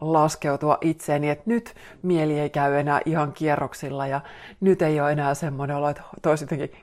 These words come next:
kiire johonkin, että pitäisikö tehdä jotain. Ja se oli jotenkin yllättävää, että vaikka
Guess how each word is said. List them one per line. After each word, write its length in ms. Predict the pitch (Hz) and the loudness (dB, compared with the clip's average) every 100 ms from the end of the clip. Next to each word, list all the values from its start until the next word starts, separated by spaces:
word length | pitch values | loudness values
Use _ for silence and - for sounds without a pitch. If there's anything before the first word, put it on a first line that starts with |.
| - | -2
kiire 360 | 185 170 151 | 2 4 4
johonkin, 540 | 139 151 151 147 135 143 | 2 2 2 0 -4 -6
että 140 | 143 | -6
pitäisikö 400 | 151 147 147 147 | -2 0 0 -2
tehdä 280 | - 151 165 | -4 -4 -2
jotain. 540 | 139 151 151 135 139 151 _ _ _ - - - - - _ _ - | -4 -4 -2 -2 -4 -8 _ _ _ -20 -20 -20 -20 -20 _ _ -6
Ja 240 | 160 156 147 _ _ _ _ _ _ _ _ - | -4 -2 -6 _ _ _ _ _ _ _ _ -12
se 200 | - 226 | -2 4
oli 140 | 202 | 4
jotenkin 520 | 220 202 170 165 151 - _ _ _ | 4 2 2 0 0 -6 _ _ _
yllättävää, 640 | 196 202 170 156 160 156 147 | 8 12 12 8 0 2 0
että 120 | - | 0
vaikka 220 | 160 160 | -2 -2